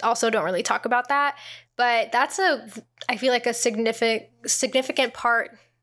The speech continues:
in your twenties if you are looking for that job to start your career. Um, and it's tough when you can't find one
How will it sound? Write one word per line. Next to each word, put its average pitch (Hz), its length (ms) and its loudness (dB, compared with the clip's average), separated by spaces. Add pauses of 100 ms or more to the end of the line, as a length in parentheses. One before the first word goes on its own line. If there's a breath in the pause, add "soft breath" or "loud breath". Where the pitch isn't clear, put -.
(440)
in 247 160 0
your 233 120 4
twenties 220 440 0
if 220 180 -2
you 214 140 0
are 208 160 4
looking 214 360 0
for 214 180 0
that 208 180 2
job 214 300 0
to 240 80 -4
start 208 240 0
your 208 140 0
career. 214 600 0 (440 loud breath)
Um, 214 340 0
and 220 80 -2
it's 294 180 -2
tough 381 320 0
when 233 120 0
you 233 100 0
can't 247 220 0
find 320 320 0
one 214 400 0